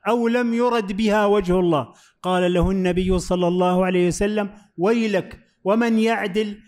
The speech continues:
إذا لم يعدل؟". فظهر الخوارج ومن بعدهم الروافض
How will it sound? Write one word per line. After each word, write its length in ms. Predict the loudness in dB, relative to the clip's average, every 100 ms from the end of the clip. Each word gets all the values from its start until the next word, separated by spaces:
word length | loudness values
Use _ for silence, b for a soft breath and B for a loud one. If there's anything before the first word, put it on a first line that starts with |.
| b b
إذا 280 | -6 -2 0
لم 200 | -2 -4
يعدل؟". 440 | -4 -4 -8 -12 -14 b b b
فظهر 880 | -2 0 0 0 0 2 0 0 -6 -16 -20 _ b b _ -6
الخوارج 840 | -6 -2 0 2 2 0 -4 -8 -20 _ _ _ _ _ _ _ _ _ _ _ _ _ _
ومن 320 | -4 -2 -2
بعدهم 560 | -2 -4 -4 -2 -4 -4
الروافض 680 | -6 -2 0 0 -2 -4